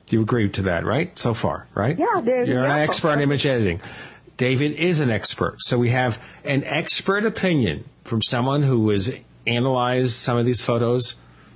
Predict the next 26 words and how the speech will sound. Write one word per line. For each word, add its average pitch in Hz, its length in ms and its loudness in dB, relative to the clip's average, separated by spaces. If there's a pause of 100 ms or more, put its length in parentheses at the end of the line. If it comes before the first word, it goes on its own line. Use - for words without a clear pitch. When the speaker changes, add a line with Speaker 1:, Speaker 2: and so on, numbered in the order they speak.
(160)
Speaker 1:
has 104 160 0
looked 131 260 0
at 143 120 -2
the 139 80 2
rest, 117 580 -2 (380)
and 101 200 0
used 117 480 0 (360)
a 107 80 0
lifetime 117 920 0
of 82 220 -8
knowledge 101 500 0
and 110 120 -2
expertise 98 960 -2 (480)
to 117 180 2
evaluate 117 560 0
them 110 160 2
and 107 100 2
say 110 400 0 (320)
they're 101 220 -2
fake. - 500 -4 (440)
Then 110 120 0
we 123 120 2
have 127 280 0
you 151 160 2
saying, 143 380 0
well, 190 440 0